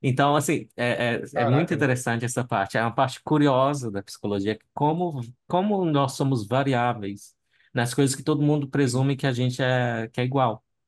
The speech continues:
Speaker 1: né? Então, não, tem gente
Speaker 2: Sim.
Speaker 1: que, é, então, eu já comecei a entrevistar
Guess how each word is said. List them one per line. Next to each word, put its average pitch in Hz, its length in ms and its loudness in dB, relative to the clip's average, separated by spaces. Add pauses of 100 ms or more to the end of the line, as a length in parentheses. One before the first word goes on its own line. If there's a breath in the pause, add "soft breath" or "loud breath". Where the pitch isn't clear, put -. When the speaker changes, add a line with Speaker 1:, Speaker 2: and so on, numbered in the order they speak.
Speaker 1:
né? 127 220 -10
Então, 127 320 -2
não, 156 240 -2
tem 123 180 0
gente 123 240 0
Speaker 2:
Sim. - 20 -8
Speaker 1:
que, 135 260 -2 (560)
é, 107 380 0
então, 123 200 0
eu 120 60 4
já 123 100 0
comecei 139 320 2
a - 20 2
entrevistar 131 760 0